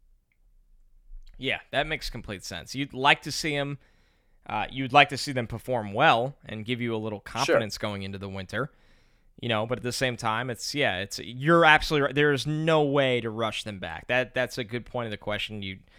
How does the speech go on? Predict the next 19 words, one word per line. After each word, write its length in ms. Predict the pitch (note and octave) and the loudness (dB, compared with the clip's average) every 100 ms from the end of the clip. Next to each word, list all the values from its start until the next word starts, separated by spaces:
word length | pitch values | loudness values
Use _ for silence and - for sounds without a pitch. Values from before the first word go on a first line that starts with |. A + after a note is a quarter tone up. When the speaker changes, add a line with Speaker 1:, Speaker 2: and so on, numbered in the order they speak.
| _ _ _ | _ _ _
Speaker 1:
that 180 | A2+ G#2+ | -2 0
you 160 | G2+ | -2
highlighted, 720 | A2 A#2 A2+ G#2 G2+ G2+ F#2+ - - | 0 2 2 0 -2 -4 -6 -12 -16
that 440 | G#2 G#2 G2 F2+ | -2 0 0 -4
you're 220 | - A2 | -8 -2
not 260 | B2+ C3 G#2+ | 4 6 4
ru-, 120 | G#2+ - | -2 -4
you 100 | B2 | -6
cannot 520 | - B2+ A#2 G#2 D#2 | -4 -4 0 -2 -2
rush 280 | E2+ - - | -8 -8 -10
them. 260 | A1 B1 | -12 -10
There 180 | G#2+ G#2 | -6 -6
is 160 | G#2 G#2+ | -6 -8
no 400 | A2+ B2+ C3 B2 | -6 2 4 4
benefit 420 | G2+ G2+ F#2+ G2 | 0 -4 -6 -8
of 140 | F#2 | -8
doing 240 | - F#2+ F2+ | -8 -8 -8
that 240 | F#2+ F#2 | -8 -8
to 140 | - | -10